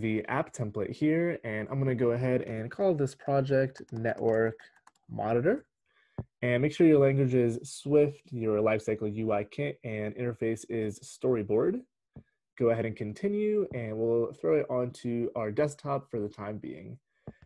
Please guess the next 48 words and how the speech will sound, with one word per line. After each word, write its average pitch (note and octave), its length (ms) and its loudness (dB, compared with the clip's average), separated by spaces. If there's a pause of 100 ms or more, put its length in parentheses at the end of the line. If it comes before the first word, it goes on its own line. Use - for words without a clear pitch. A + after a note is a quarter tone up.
(140)
And A#2 180 -2
before B3 180 0
we F#3 80 10
get D3 120 4
into C3+ 120 2
some A#2 220 -4
code, B2 300 2
let's B2+ 160 0
go D#3+ 140 4
ahead B2+ 200 2
and G#2+ 100 -2
expand A2 480 -6
our G2+ 160 -2
Xcode A2 340 -10
window F3+ 300 0
to D#3+ 100 0
give A2+ 160 -4
ourselves G#2 380 -8
a G#2+ 60 -8
little A#2 200 -4
more G#2+ 220 -6
room G#2+ 260 -6
to A2 100 -8
work. G#3+ 340 -2 (840)
And C#3 180 -2
next, B3+ 260 -4
let's C3+ 280 -6
gonna, C3+ 300 0
let's, C3 160 -2
we're C#3+ 100 2
gonna C3+ 160 0
go C#3+ 260 4
to C3 380 0
the A#2+ 260 0
view A2+ 180 -4
controller. A2 600 -10 (520)
Hopefully D#3+ 340 4
this C3 120 2
font C3 280 -2
size A2+ 200 0
is A#2 80 -6
nice C#3 160 -2
and A2+ 100 -4
large A2 300 0
for G#2 100 -6
everybody G#2 360 -4
to G#2 80 -6
see. - 300 -12